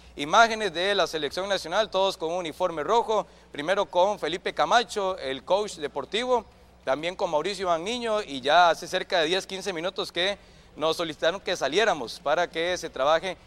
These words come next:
en la parte táctica. Declaraciones han sido muchas, frases también que llaman mucho la atención, que más adelante vamos a detallar. En algunas noticias también es un escenario para dieciocho mil personas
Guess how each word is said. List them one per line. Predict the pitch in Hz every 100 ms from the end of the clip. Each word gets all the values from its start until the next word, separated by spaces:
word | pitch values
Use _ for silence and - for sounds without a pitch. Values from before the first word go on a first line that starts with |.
| - -
en | 147
la | 156
parte | - 175 175 190
táctica. | 165 175 170 - 135 127 113 - - -
Declaraciones | 156 175 185 180 190 240 240 -
han | 190
sido | 190 240 208
muchas, | 220 285 - 220 196 - -
frases | - 170 196 214 175
también | 165 151 160 196 214 151 - - - -
que | 156
llaman | 180 214
mucho | 208 202
la | 214
atención, | 190 165 185
que | 196 202
más | 202 214
adelante | 190 196 214
vamos | 196 202 202 165 -
a | 151
detallar. | 151 151 147 202 180 113 - - - -
En | 151
algunas | 165 165 240
noticias | 240 180 247 240 247 214
también | 175 160 202 254 240 185
es | 165 190
un | 226
escenario | 226 185 208 233
para | - 180 170 156
dieciocho | 147 180 170 175
mil | 175 254
personas | - 165 - 240 247 208 -